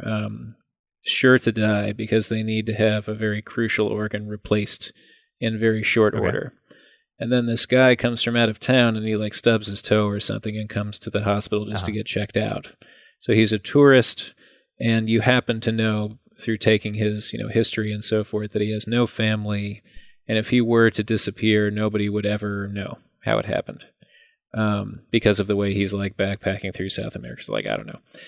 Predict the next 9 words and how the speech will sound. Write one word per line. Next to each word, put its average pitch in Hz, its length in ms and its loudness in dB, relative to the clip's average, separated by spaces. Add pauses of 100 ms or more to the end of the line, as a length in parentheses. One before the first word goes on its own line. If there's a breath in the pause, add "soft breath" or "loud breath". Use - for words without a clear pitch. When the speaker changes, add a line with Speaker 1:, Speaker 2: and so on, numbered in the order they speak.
(260 loud breath)
Speaker 1:
And 117 140 0
so 117 340 8
you 127 360 2
become 123 280 0
aware 123 320 6
that 110 100 0
he's 107 160 0
super 120 460 0
healthy 117 760 0